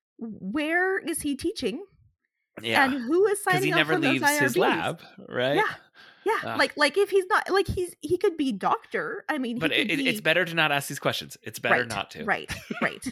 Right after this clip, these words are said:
Speaker 1: Anyway, this, this is the only time we'll ask these questions.
Speaker 2: All right.
Speaker 1: Okay. Jimmy tells the duo that the police ran the prints of the bank robbers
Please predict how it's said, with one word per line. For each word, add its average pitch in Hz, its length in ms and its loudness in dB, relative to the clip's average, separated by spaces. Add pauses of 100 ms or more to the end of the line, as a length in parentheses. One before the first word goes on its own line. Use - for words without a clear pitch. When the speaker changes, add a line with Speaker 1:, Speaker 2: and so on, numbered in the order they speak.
(160)
Speaker 1:
Anyway, 196 360 -4
this, 208 160 -8
this 285 220 -4
is 359 100 -2
the 359 80 2
only 330 240 -2
time 277 200 -4
we'll 240 140 -2
ask 196 180 -2
these 170 120 -12
questions. - 420 -12 (440)
Speaker 2:
All 104 100 2
right. - 220 -10 (120)
Speaker 1:
Okay. 233 280 -4 (360)
Jimmy 311 340 -2
tells 262 240 -6
the 254 60 -4
duo 220 300 -2
that 190 120 -8
the 240 60 -6
police 262 360 -8
ran 254 220 2
the 220 80 -2
prints 254 280 -6
of 226 100 -6
the 202 60 -4
bank 233 220 -4
robbers 185 320 -2